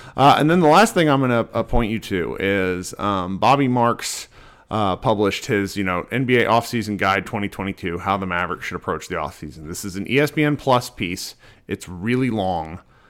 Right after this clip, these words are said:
It's also just really good. Um, it breaks down what the numbers are for the Mavericks. So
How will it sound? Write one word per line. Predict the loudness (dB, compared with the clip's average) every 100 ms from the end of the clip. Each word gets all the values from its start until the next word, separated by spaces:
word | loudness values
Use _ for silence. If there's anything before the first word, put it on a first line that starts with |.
| _ -6
It's | 2
also | 4 6 4 4
just | 2 -2 -4
really | -6 -2 0 0 -4
good. | -10 -6 -2 -2 -4 -20 _ _
Um, | -4 -2 -2 -2
it | -6 -4
breaks | 0 0 0
down | 0 2 4 4 2 -2 -8 -20 -20 _ _ _ _ _ _ _ _ -2 -2 -2 -6
what | 2 6 6 6
the | 2
numbers | 4 6 6 6 6 4 0 2
are | 4 4 0 -8
for | -8 -6
the | -2
Mavericks. | 0 0 0 -6 -8 -10 -10
So | -6 -2 2 4 4 0